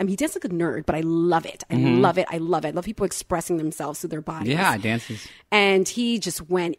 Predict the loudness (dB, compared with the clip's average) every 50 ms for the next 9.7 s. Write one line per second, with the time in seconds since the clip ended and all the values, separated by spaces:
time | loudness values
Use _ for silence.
0 | _ -4 -2 -2 0 -2 -2 -2 -2 -2 -2 0 2 2 2 2 0 6 10 10
1 | 10 10 10 6 4 2 2 0 -2 -6 _ _ 2 4 6 8 8 8 8 8
2 | 6 6 6 6 4 4 4 4 4 4 2 2 2 4 4 6 8 8 8 8
3 | 8 8 4 4 4 4 4 4 4 2 0 _ _ _ _ _ _ _ 2 4
4 | 6 6 6 6 4 4 4 4 4 4 2 2 0 2 2 2 2 0 2 2
5 | 2 2 4 4 4 2 2 2 -2 -8 -14 -20 _ _ _ _ _ _ _ _
6 | _ 2 4 4 4 6 6 6 6 6 6 4 2 4 4 4 4 4 4 2
7 | 0 -2 -6 -8 -8 -10 -10 -10 -10 -10 -12 -10 -10 -10 -10 -8 -8 -4 -2 -2
8 | 0 4 4 4 6 6 6 4 4 4 4 2 2 0 -2 -4 -2 0 0 0
9 | -2 -2 -2 0 0 0 0 -2 -4 -4 -4 -6 -8